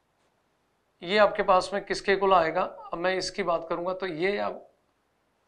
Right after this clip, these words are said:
so this is height, ये आपके पास में हाइट, ये पॉइंट एम ले लिया, ये पॉइंट एन ले लिया। तो यहाँ पे देखो तो डीएम is equal to we have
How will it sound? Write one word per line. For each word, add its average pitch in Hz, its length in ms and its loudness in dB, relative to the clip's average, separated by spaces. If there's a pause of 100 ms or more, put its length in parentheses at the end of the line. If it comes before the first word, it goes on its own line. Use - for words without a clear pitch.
(140)
so 170 120 -6
this 185 200 -2 (100)
is - 160 -6
height, 160 360 0 (120)
ये 175 140 0
आपके 180 260 0
पास 160 320 -2
में 180 80 -4
हाइट, 156 220 -6
ये 180 100 -2
पॉइंट 165 260 -6
एम 165 180 0
ले 180 100 0
लिया, 175 220 -6 (100)
ये 156 100 -6
पॉइंट 156 320 -8
एन 139 180 -6
ले 127 80 -12
लिया। - 260 -20 (960)
तो 160 40 -2
यहाँ 170 200 8
पे 190 120 6
देखो 196 260 4 (840)
तो - 100 -6 (260)
डीएम 202 500 2 (260)
is 175 160 2
equal 196 220 6
to 202 80 0
we 202 120 4
have 185 220 4